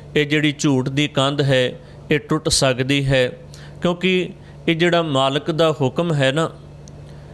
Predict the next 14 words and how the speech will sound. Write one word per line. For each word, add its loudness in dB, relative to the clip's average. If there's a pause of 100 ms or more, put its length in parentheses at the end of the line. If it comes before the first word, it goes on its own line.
(580)
ਇਹ 2
ਜੀਵਾਂ 2
ਨੂੰ 0
ਪੈਦਾ 2
ਕਰਨ 0
ਵੇਲੇ 2 (1080)
ਜੀਵਾਂ 2
ਦੇ 2
ਨਾਲ 0 (400)
ਲਿਖਿਆ 2
ਹੋਇਆ 2
ਹੈ। 0 (600)
ਸਾਰੇ 2
ਜੀਵ 2